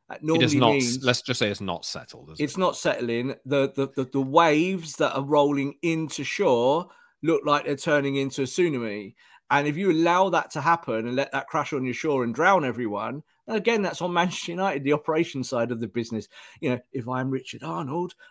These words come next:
Speaker 1: I'm saying, "We sort this out today. Let's get it sorted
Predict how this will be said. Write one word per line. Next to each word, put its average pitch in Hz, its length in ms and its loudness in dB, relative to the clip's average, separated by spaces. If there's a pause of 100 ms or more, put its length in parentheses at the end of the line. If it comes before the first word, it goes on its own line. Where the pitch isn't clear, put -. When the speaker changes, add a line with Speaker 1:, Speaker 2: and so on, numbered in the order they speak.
(120)
Speaker 1:
I'm 156 240 2
saying, 139 500 2 (120)
"We 160 120 4
sort 170 300 4
this 143 160 0
out 156 220 4
today. 127 800 0
Let's 135 180 -4
get 139 160 2
it 127 100 -2
sorted 117 500 2